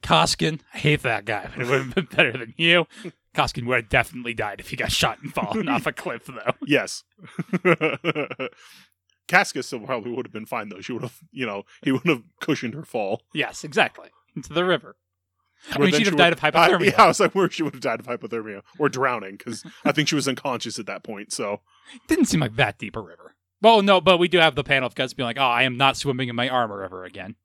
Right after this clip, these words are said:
Speaker 1: So.
Speaker 2: Yeah. Well, even then, uh, well, I just meant, like, if she was, you know, if she had fallen off a cliff face first into the water,
Speaker 1: Yeah, yeah, yeah.
Speaker 2: she might have started sucking in water.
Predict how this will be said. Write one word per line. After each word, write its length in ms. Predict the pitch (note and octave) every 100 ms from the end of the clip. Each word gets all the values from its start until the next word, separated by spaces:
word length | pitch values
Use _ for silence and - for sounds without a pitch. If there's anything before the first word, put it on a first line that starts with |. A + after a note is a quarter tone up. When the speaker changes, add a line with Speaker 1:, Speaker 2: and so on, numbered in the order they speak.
| _
Speaker 1:
So. 160 | -
Speaker 2:
Yeah. 180 | C3+ G2 - _ _ _ _ _ _ _ _ -
Well, 160 | F3+ F3+
even 280 | G3 F3+
then, 180 | D3 C3+
uh, 100 | A#2+ -
well, 160 | D3
I 80 | C#3+
just 200 | C#3 D#3
meant, 260 | C#3+ B2+ A#2+
like, 440 | - B2 G#2+ G#2 - _
if 140 | B2
she 100 | -
was, 320 | B2 A2 - - _ _ _ _ _ _ _
you 140 | - B2
know, 80 | G#2+
if 80 |
she 100 | G2+
had 100 | B2+
fallen 300 | - C3+ B2
off 240 | A#2 B2 B2+
a 40 |
cliff 260 | A2+ B2+ D#3
face 420 | - - B2+ A2+
first 260 | - A#2 -
into 160 | A#2
the 100 | G#2
water, 320 | G2+ G#2 G#2+ G#2
Speaker 1:
Yeah, 80 | C3
yeah, 140 | A#2+
yeah. 140 | G2 E2
Speaker 2:
she 160 | -
might 160 | C#3+ A#2+
have 80 | -
started 260 | C3+ A2
sucking 400 | - - C#3 B2+
in 160 | G#2+ G#2
water. 400 | G#2+ G2+ F#2